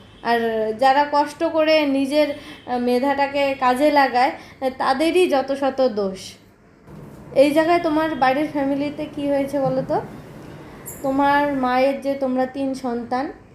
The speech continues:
সবার মাঝে তুমি একটুখানি বেরিয়ে আসছো, মানে চাকরি লাইন, এটা সেটা, শিক্ষিত এই লাইনে, আর বাকিগুলো যে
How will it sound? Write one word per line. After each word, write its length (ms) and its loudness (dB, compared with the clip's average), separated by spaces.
সবার 280 2
মাঝে 600 0
তুমি 440 -2
একটুখানি 460 0
বেরিয়ে 420 2
আসছো, 400 -2
মানে 280 -4
চাকরি 380 -8
লাইন, 360 -2
এটা 280 -4
সেটা, 300 -6
শিক্ষিত 580 -10
এই 200 2
লাইনে, 340 -2
আর 240 0
বাকিগুলো 640 2
যে 480 0